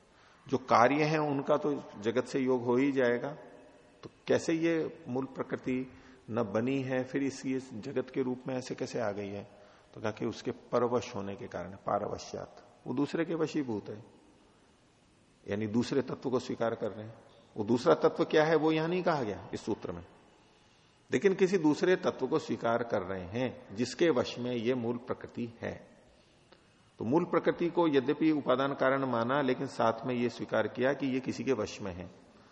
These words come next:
उसके अनुसार ये बन रही है, वो उसको बना रहा है, उससे चीजें बना रहा है। वो दू-, वो दूसरा कौन है? तो उसके लिए अगला सूत्र कहा,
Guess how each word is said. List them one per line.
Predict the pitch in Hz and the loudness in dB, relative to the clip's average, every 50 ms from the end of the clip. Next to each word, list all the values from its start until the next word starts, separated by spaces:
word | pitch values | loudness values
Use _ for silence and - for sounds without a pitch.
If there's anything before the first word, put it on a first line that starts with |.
| - - - _ _ - | -20 -20 -20 _ _ -6
उसके | 123 117 - - - 170 | -6 -4 0 4 4 4
अनुसार | 160 156 156 151 - 151 151 147 | 6 4 2 2 4 4 4 4
ये | 147 143 151 147 143 - - - | 4 4 2 2 0 -2 -12 -6
बन | 113 110 113 117 | 2 2 4 4
रही | 113 101 107 101 95 98 | 4 2 2 0 2 0
है, | 101 | -2
वो | 101 110 135 143 | 2 4 6 6
उसको | 135 - - - 160 | 6 6 4 -2 2
बना | 143 147 127 117 107 98 | 2 4 4 4 4 2
रहा | 90 90 | 2 0
है, | 87 87 90 - - - - - - - | -4 -4 -6 -10 -14 -18 -20 -14 -6 -6
उससे | 117 - - - - 135 139 135 - - - - | -6 -6 -6 0 2 2 2 2 0 -8 -12 -8
चीजें | - 107 95 110 120 117 | -6 -6 -4 -4 -4 -4
बना | 120 101 87 85 | -4 -8 -8 -8
रहा | 85 82 87 | -8 -8 -10
है। | 90 - - - - | -12 -14 -18 -8 -2
वो | - 120 | -2 0
दू-, | 104 120 127 127 | 2 2 2 2
वो | 127 123 139 143 135 | 2 4 4 4 4
दूसरा | 117 127 131 127 - 147 151 | 4 0 0 2 2 2 2
कौन | - - 151 151 156 | 4 2 2 2 2
है? | 160 165 - - - - - - - - - - - - - - - _ _ _ _ _ _ _ - - | 0 -4 -6 -8 -12 -16 -18 -18 -20 -20 -20 -20 -20 -20 -20 -20 -20 _ _ _ _ _ _ _ -10 -6
तो | - | -6
उसके | 87 - - 98 | -6 -2 -2 -2
लिए | 92 95 | 0 0
अगला | 92 90 95 98 | 0 0 -2 -4
सूत्र | - - - - - - 95 | -4 -4 -8 -8 -6 -8 -8
कहा, | - 110 101 113 | -8 -8 -10 -10